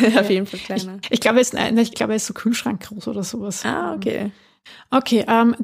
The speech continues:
Speaker 2: das, ähm, ähm, ja, reist ja eben mit vierzehntausend Meilen die Stunde. Wie ist es jetzt quasi fähig, eben wirklich akkurat, ähm, den Asteroiden zu treffen? Also diese wahnsinnige Leistung, die ich hier vorhin schon herausgehoben habe, ja, dass es ja eben so lange unterwegs ist und dann eben auf
Speaker 1: Mhm,
Speaker 2: diesen
Speaker 1: mhm.
Speaker 2: kleinen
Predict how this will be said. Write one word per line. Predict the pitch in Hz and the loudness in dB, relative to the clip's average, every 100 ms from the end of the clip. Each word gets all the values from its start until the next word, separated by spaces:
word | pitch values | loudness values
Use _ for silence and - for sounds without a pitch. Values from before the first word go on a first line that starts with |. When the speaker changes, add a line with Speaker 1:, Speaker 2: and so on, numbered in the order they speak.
| - | -2
Speaker 2:
das, | 214 202 247 302 - - - | 0 0 0 0 -4 -6 -6
ähm, | 247 240 247 247 - | -4 0 0 0 -2
ähm, | 233 254 - - | -8 -12 -16 -6
ja, | 226 208 202 | -4 -4 -6
reist | 196 208 226 - | -2 0 0 0
ja | |
eben | 247 240 | 4 4
mit | 233 | 2
vierzehntausend | - 247 247 233 220 226 214 | 0 2 2 2 2 2 0
Meilen | 202 196 214 | -2 0 0
die | 233 | -2
Stunde. | 233 - 226 233 262 320 | -2 0 2 4 4 2
Wie | 202 233 285 | 4 4 4
ist | 302 262 254 | 2 0 0
es | |
jetzt | 247 240 | 0 0
quasi | 240 214 | -4 -4
fähig, | - - 247 254 240 233 | -6 -4 0 0 0 -2
eben | 247 247 240 | 0 4 4
wirklich | 240 240 254 - | 4 2 -2 -2
akkurat, | - - 247 220 220 226 - | -2 0 0 2 0 -2 -2
ähm, | 226 226 214 | 0 0 0
den | 226 226 | 0 2
Asteroiden | 214 - 226 220 208 | 0 0 0 2 0
zu | 202 | -4
treffen? | - - 185 247 | -4 -6 -4 -4
Also | 240 196 | -4 -4
diese | 208 202 196 | -2 0 0
wahnsinnige | 226 240 226 208 | 2 2 2 2
Leistung, | 202 - 220 | 0 0 -2
die | |
ich | 196 | -2
hier | 208 | -4
vorhin | - 190 | -4 -2
schon | 214 | 0
herausgehoben | 196 185 214 202 - 226 202 185 202 190 | -2 -2 -4 -4 -4 -4 -4 -4 -2 -4
habe, | 190 214 240 269 | -2 0 4 4
ja, | 214 214 | 4 0
dass | 220 | 0
es | 208 220 | -2 0
ja | |
eben | 208 | -2
so | - | -2
lange | 208 214 208 | -2 0 0
unterwegs | - 202 240 - | 0 0 0 0
ist | |
und | 226 214 | 0 2
dann | 208 | 2
eben | 214 | 2
auf | 226 | 0
Speaker 1:
Mhm, | |
Speaker 2:
diesen | 214 214 | 2 0
Speaker 1:
mhm. | |
Speaker 2:
kleinen | 220 220 220 214 | 2 -2 -2 -4